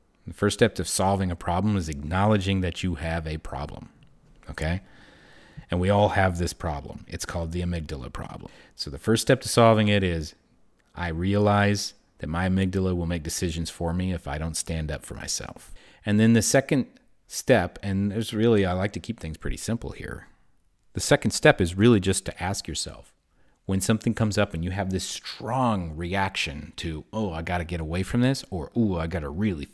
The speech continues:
I gotta win, I gotta fight this," is to ask yourself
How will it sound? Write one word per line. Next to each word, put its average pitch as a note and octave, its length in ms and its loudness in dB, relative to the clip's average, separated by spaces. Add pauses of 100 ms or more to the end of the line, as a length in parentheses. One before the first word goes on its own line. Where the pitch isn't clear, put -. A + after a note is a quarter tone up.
(160)
I - 180 -4
gotta D#2+ 160 -2
win, F2+ 440 4 (180)
I G#2+ 60 -4
gotta F#2+ 160 -4
fight - 420 2
this," - 320 -12 (800)
is - 140 -4
to C3 120 0
ask C#3+ 280 2
yourself - 520 -4